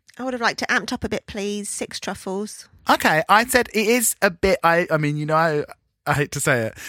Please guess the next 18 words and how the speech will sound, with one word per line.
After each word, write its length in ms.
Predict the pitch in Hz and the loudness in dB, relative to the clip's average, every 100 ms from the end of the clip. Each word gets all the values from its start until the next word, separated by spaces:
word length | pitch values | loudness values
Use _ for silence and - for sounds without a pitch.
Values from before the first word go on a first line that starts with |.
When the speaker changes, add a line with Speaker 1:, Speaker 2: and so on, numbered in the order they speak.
| - | -10
Speaker 2:
It's 100 | - | -2
a 40 | 220 | 0
bit 120 | 247 | 2
costumey. 420 | 208 - 135 110 104 | 0 0 -2 -4 -4
It 100 | 131 | -6
did 100 | 147 | -4
feel, 220 | 160 156 | 0 -2
Speaker 1:
Mm. 100 | 175 | 0
Speaker 2:
uh, 100 | 147 - | -4 -4
uh, 40 | 131 _ | -12 _
erring 320 | 175 180 170 | 2 4 2
on 100 | 165 | -2
the 60 | 160 | -4
side 260 | - 147 139 | 0 2 2
of, 100 | 131 | 0
like, 320 | 131 123 - 127 | 0 0 -4 -6
it, 180 | 117 - | -6 -6
it 180 | 120 | -10